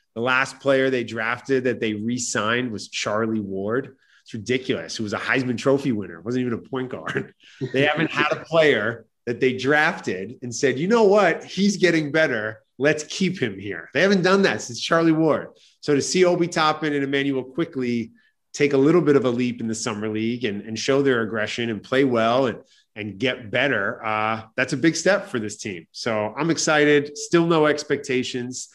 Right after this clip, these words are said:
Still playing with house money. Still don't know who R J Barrett's dentist is. It's phenomenal. It's phenomenal teeth. Great smile. He was finally <laughs> twenty-one. He was born the day I graduated high school.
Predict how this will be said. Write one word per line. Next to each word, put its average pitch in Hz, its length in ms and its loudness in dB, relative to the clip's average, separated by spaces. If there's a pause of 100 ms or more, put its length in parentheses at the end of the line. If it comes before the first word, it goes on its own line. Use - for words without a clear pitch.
(120)
Still 156 320 0
playing 143 300 2
with 131 100 -2
house 127 300 -2
money. 110 520 -4 (240)
Still - 380 2
don't 160 200 4
know 143 180 4
who 131 140 4
R 123 120 2
J 120 180 -2
Barrett's 113 420 -2
dentist 107 480 -6
is. 101 420 -6 (400)
It's - 100 -18
phenomenal. 110 640 -2
It's 98 120 -16
phenomenal 123 480 -2
teeth. 87 340 -14
Great 110 300 -4
smile. 92 360 -10
He 113 40 -2
was - 120 -4
finally 185 300 0
<laughs> 190 120 -6
twenty-one. 202 320 6
He 196 80 6
was 175 100 4
born 202 300 6
the 208 80 4
day 202 180 4
I 190 80 4
graduated 180 480 4
high 170 160 2
school. 113 500 -4